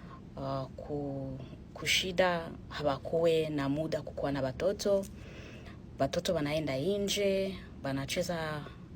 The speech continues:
wao wenyewe, hakuna mtu wa kuwachunga.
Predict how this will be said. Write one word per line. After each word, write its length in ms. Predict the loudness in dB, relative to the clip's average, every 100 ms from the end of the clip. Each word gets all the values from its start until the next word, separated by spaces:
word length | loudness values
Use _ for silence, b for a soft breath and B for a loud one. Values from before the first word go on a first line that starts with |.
| -14 -4
wao 120 | 6 8
wenyewe, 680 | 8 8 8 10 8 4 0
hakuna 360 | -10 -4 -2 -2
mtu 220 | -2 -2
wa 60 |
kuwachunga. 840 | -4 -4 -2 0 2 2 2 2